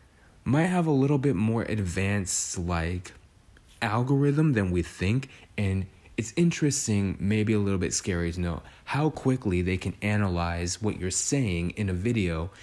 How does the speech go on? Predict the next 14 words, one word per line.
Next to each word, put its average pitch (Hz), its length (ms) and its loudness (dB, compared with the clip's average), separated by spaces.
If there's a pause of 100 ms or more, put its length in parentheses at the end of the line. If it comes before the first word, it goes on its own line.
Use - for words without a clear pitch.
(200)
and 101 180 2
shut 104 240 0
it 90 160 -2
down 90 280 -2
or 85 60 0
promote 90 380 0
it 87 140 -2
or 82 160 -4
whatever, 80 560 -4 (240)
right? 90 280 0 (1200)
'Cause 123 140 0
I 113 200 0
just 156 280 0
said, 107 320 0